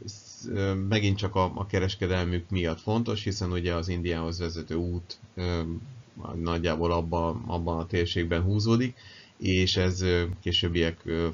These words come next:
folyamán, vagy a későbbiekben még nagyon-nagyon fontos lesz a számukra. A huszadik század elején kezdődik a brit-német flotta építési verseny,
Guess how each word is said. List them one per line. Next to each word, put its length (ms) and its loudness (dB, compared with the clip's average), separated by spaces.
folyamán, 600 0
vagy 140 -2
a 60 0
későbbiekben 600 2
még 220 0
nagyon-nagyon 480 2
fontos 340 -4
lesz 200 -2
a 60 -6
számukra. 580 -4
A 220 4
huszadik 480 4
század 400 2
elején 380 4
kezdődik 580 0
a 100 2
brit-német 600 2
flotta 360 0
építési 560 0
verseny, 480 0